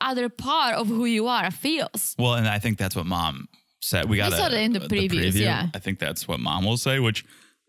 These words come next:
Speaker 2: I kind of agree with, but at the same time, if you're bisexual, it doesn't need you, doesn't mean you need both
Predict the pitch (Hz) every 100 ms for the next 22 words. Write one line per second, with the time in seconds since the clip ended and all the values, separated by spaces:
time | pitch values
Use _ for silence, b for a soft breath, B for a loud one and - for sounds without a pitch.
0 | _ _ 135 120 110 113 147 165 170 175
1 | 180 190 - 107 104 - 110 104 107 104
2 | 98 95 b b b b b - 180 180
3 | 135 151 147 123 101 107 101 98 101 104
4 | 95 98 92 - _ 104 95 98 104 101
5 | 92 95 95 82 - 87 101 - -